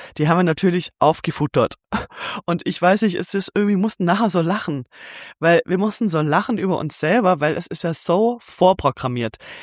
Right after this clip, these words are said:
Man steht halt im Supermarkt und man weiß schon, wenn man diese Packung Chips mitnimmt, wie das enden wird. Ja, man weiß es und trotzdem macht man's. Ja, und i-, im Nachhinein habe ich wieder gedacht, dass einfach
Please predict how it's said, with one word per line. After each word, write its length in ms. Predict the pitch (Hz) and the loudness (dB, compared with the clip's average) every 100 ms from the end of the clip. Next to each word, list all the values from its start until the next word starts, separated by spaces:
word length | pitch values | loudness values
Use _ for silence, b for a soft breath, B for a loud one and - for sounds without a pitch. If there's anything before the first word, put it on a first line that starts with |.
| B | B
Man 180 | 160 170 | 0 0
steht 540 | - - 180 247 - | -4 -2 0 2 2
halt 340 | 226 240 262 - | 2 4 2 0
im 200 | 175 151 | -2 0
Supermarkt 800 | 185 - 226 220 302 - - - B B B B B | -2 2 2 0 -2 -8 -18 -20 B B B B B
und 160 | 160 170 | -2 2
man 260 | 180 165 143 | 2 2 4
weiß 500 | 143 247 359 - - | 4 4 2 -2 -4
schon, 460 | 131 131 196 185 | -2 0 0 0
wenn 140 | 156 156 | 0 0
man 100 | 151 | -2
diese 240 | 143 139 | -2 -4
Packung 460 | - 190 - 190 - | -4 -4 -2 -2 -4
Chips 340 | - 240 - | -6 -8 -4
mitnimmt, 600 | 151 - 131 139 247 - - _ _ _ _ _ _ | -4 -2 -2 -2 -4 -6 -16 _ _ _ _ _ _
wie 140 | 156 | 2
das 140 | 185 - | 2 2
enden 380 | 147 170 - 107 | 2 2 -2 -2
wird. 320 | 95 - - _ _ | -2 -2 -12 _ _
Ja, 340 | 131 135 190 170 | 0 2 2 0
man 160 | 160 | 2
weiß 300 | 151 202 247 | 4 4 4
es 200 | 165 208 | -2 -2
und 200 | - 196 | -2 -2
trotzdem 360 | - 208 - 190 | 0 -2 0 0
macht 220 | 170 - | 0 0
man's. 340 | 139 117 - - B B B | 0 0 -2 -12 B B B
Ja, 160 | 143 170 | 2 2
und 300 | - 165 - - 160 | 4 0 0 -6 -6
i-, 80 | - | -4
im 140 | 160 175 | -2 0
Nachhinein 400 | 202 214 202 190 | 0 -2 -2 -2
habe 80 | |
ich 60 | 160 | -2
wieder 140 | 160 | -4
gedacht, 400 | 151 165 185 - b b b b b b b b | -4 -2 -4 -6 b b b b b b b b
dass 180 | 170 - | -4 0
einfach 400 | 175 185 175 | -2 0 -2